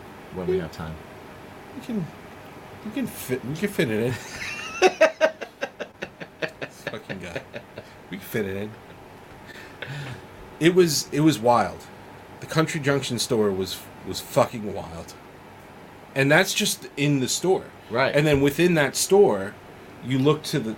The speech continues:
Speaker 2: to the left or right, so you gotta follow the yellow brick road because they have these little stamps that were like yellow brick roads. But if you
Speaker 1: Dude,
Speaker 2: look to the left
Speaker 1: they're
Speaker 2: or right,
Speaker 1: just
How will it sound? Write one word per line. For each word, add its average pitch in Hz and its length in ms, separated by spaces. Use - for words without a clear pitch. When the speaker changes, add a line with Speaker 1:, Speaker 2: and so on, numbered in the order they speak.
Speaker 2:
to - 140
the - 60
left 127 280
or 104 80
right, 123 300
so - 120
you 127 80
gotta 131 160
follow 123 520
the 110 100
yellow 107 240
brick 95 240
road 104 360
because 98 260
they 104 100
have 101 180
these 98 200
little 98 160
stamps 110 520
that 87 120
were 104 140
like 87 180
yellow 95 240
brick 92 220
roads. 101 320
But 131 100
if 127 140
you 123 120
Speaker 1:
Dude, - 80
Speaker 2:
look 196 200
to 185 140
the 135 60
left 151 240
Speaker 1:
they're 240 100
Speaker 2:
or - 20
right, 131 100
Speaker 1:
just 240 280